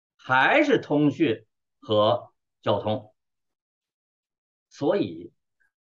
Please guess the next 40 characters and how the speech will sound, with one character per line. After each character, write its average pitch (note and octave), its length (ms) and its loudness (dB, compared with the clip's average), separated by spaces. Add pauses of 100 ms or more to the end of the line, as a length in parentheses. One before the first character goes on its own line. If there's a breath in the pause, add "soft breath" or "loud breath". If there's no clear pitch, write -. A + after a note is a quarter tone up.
(120)
中 D#3 320 2
国 G#2 420 -4 (540)
在 - 360 -4
五 F2+ 280 -6
G - 240 -6
技 - 180 -6
术 E2 160 -10
上 - 240 -12 (720)
飞 C4+ 380 -4
速 - 200 -6
的 - 120 -12
发 - 200 -16
展， - 160 -16
是 - 80 -10
国 D3+ 320 -8
家 G3+ 240 -2
支 D3+ 220 -6
持、 - 180 -12
花 A#2+ 220 -8
钱 G2 200 -8
支 A#2 200 -8
持 G2+ 120 -16
搞 - 280 -16 (2000)
的。 G2 80 -4
啊， F#2 200 -4 (1200)
所 F#3 120 0
以 F#3+ 60 0
中 C4 180 0
国 A#3+ 80 2
的 G#3+ 140 4
通 C4+ 280 2
讯 - 300 -2 (240)
也 F#2 320 -4
是 F3 160 -8
走 F#2 180 -12
在 - 120 -16
前 - 320 -20
面 B2+ 120 -8
儿 - 60 -16
的。 - 160 -20